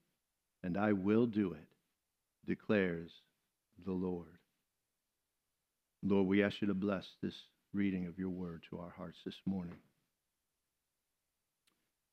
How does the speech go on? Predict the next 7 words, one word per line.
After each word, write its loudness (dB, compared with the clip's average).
Ezekiel 10
sees 10
a 10
vision 10
of 4
spiritual 6
death, 4